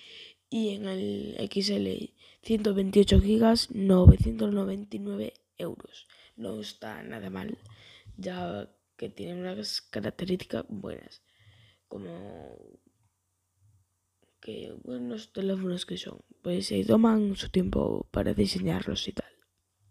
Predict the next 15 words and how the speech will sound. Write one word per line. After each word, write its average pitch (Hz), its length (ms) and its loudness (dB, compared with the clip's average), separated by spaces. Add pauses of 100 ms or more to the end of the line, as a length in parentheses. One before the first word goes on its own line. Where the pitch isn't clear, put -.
(2000)
La 185 580 -8
parte 240 260 -8
frontal 226 400 -10
tiene 226 480 -8
el 190 180 -4
Face - 640 2
Unlock 190 580 -4
Art 190 420 -6 (180)
Camera, 233 840 -2
eh, 170 300 -4
frontal, 208 640 -4 (320)
front 202 760 -12 (200)
facing 202 1300 -4
camera, 240 680 -4 (420)
una 202 180 -12